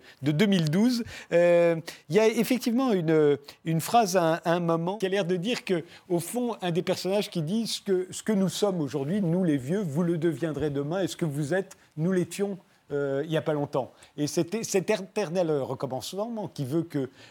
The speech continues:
euh, les jeunes d'aujourd'hui sont les vieux de demain, qui me, qui me fait dire, qui, qui me fait me, me demander, est-ce que nous serions à ce point sans pitié si des combats comme ceux que vous décrivez dans votre livre et dans le film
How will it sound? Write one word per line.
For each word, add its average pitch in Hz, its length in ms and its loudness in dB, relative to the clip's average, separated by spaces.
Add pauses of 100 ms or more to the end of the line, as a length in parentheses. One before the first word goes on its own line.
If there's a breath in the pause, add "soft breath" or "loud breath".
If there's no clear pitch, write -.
(100)
euh, 135 240 -2
les 143 120 0
jeunes 160 200 0
d'aujourd'hui 143 400 -2
sont - 160 -6
les 143 100 -2
vieux 131 180 -2
de 151 80 -6
demain, 147 360 -6 (340 loud breath)
qui 190 120 -4
me, 170 420 0 (260 loud breath)
qui 196 120 -2
me 190 40 2
fait 208 160 0
dire, 240 280 -4
qui, 196 340 -6
qui 170 100 -8
me 175 140 -2
fait 226 240 -4
me, 156 300 -2
me 147 180 -2
demander, 165 400 -2
est-ce 233 180 -2
que - 80 -4
nous 180 140 -2
serions 190 380 -2
à 180 80 0
ce - 120 -4
point 170 240 -4
sans 180 280 -6
pitié 175 460 -8
si - 180 -12
des 135 120 -2
combats 160 340 -4
comme 131 220 -8
ceux - 160 -8
que 143 60 -6
vous 131 100 -10
décrivez 135 380 -6
dans 127 140 -6
votre 117 260 -10
livre 135 220 -6
et 117 40 -8
dans 117 120 -8
le 120 40 -10
film 175 300 -10